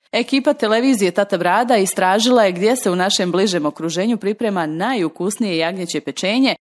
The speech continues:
gdje su najpovoljnije cijene, a pokušali smo i otkriti poneku tajnu najukusnijeg pečenja.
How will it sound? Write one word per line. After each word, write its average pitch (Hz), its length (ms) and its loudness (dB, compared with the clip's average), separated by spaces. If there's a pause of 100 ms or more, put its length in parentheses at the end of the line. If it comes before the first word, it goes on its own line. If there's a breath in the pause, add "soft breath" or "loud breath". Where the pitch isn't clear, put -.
(160)
gdje 233 220 2
su 247 140 0
najpovoljnije 214 580 2
cijene, 214 460 2 (260)
a 277 120 2
pokušali 226 580 0
smo 175 200 -2
i 156 100 0
otkriti 190 440 -2
poneku 180 420 -4
tajnu 208 480 -2
najukusnijeg 156 720 -4
pečenja. 127 480 -6